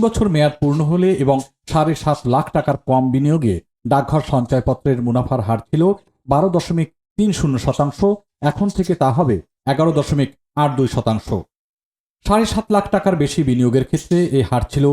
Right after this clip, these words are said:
বারো দশমিক দুই পাঁচ শতাংশ, এখন কমে দাঁড়াবে এগারো দশমিক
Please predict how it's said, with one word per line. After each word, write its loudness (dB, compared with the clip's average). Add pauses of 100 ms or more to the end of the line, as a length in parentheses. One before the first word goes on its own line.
(340)
বারো 2
দশমিক -4
দুই 0
পাঁচ -2 (100)
শতাংশ, -2 (540)
এখন -4 (300)
কমে 0
দাঁড়াবে 2 (380)
এগারো 0
দশমিক -2